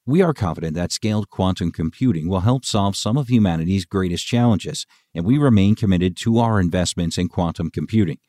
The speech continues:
he said. Nature added an editorial expression of concern to the two thousand and eighteen paper in April last year, and a spokesperson said this week that the journal is working with the authors to resolve the matter.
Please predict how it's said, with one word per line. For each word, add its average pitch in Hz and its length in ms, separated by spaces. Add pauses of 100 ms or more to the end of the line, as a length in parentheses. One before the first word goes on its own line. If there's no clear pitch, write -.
(220)
he 98 120
said. 87 260 (640)
Nature 104 460
added 101 320
an 80 220 (100)
editorial 95 640
expression 107 440
of 82 120
concern 85 600
to 90 140
the 98 120
two 104 160
thousand 87 340
and 82 140
eighteen 110 340
paper 92 320
in 92 80
April 92 320
last 85 300
year, 127 260 (320)
and 104 100
a 95 40
spokesperson 110 680
said 104 300
this 170 240
week 143 320
that 123 220
the 160 80
journal 123 340
is 104 180 (220)
working 120 460
with 139 160
the 101 120
authors 85 440
to 113 100
resolve 92 340
the 82 80
matter. 110 360